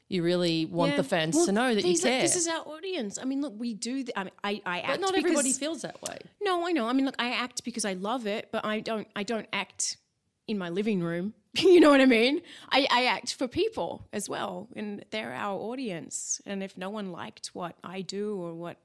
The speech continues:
Speaker 2: we all do, then we wouldn't really, <laughs> there'd be no jobs. So, um, and especially on a really fan-driven show. And yeah, I have been on,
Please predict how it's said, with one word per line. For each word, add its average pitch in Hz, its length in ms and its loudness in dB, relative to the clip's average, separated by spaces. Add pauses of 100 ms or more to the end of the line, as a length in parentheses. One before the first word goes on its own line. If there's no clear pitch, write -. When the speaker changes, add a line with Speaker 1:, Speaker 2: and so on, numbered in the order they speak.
(220)
Speaker 2:
we 175 200 -10
all 180 160 -10
do, 185 300 -6
then 180 280 -8 (1300)
we 175 100 -10
wouldn't 170 300 -10
really, 214 280 -4 (380)
<laughs> 277 160 -2
there'd 208 160 -2
be 185 140 -2
no 180 140 -4
jobs. 196 440 -8
So, 185 320 -2 (640)
um, 190 400 0
and 233 140 2
especially 277 440 0
on 269 140 0
a 269 80 0
really 190 220 -2
fan-driven 156 560 -8
show. 160 240 -6
And 214 200 0
yeah, 254 200 -4
I 220 80 -6
have 208 320 -12
been 185 260 -4
on, 185 480 -6